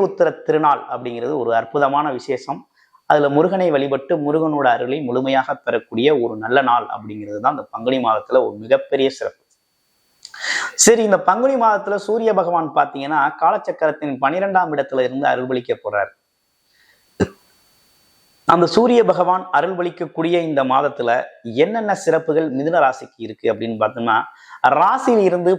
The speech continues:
பனிரெண்டாம் இடத்துல ராசிநாதன் நீசம் பெற்று பத்தாம் இடத்துல அமர்ந்திருக்கக்கூடிய ஒரு அமைப்பு அப்படிங்கிறது மிதுன ராசியில இருக்குது.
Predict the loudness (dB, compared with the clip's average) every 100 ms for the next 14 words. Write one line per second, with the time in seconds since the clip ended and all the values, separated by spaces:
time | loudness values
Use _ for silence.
0 | 2 0 0 -2 0 0 0 -2 0 2
1 | 2 0 -2 -4 -2 -2 -4 -6 -6 -6
2 | -4 -4 -2 -2 0 -2 2 0 2 0
3 | 0 -2 -2 -2 -2 -2 -2 0 2 4
4 | 2 0 -2 0 0 0 -2 -4 -4 -4
5 | -2 2 2 0 -4 -12 -12 -16 _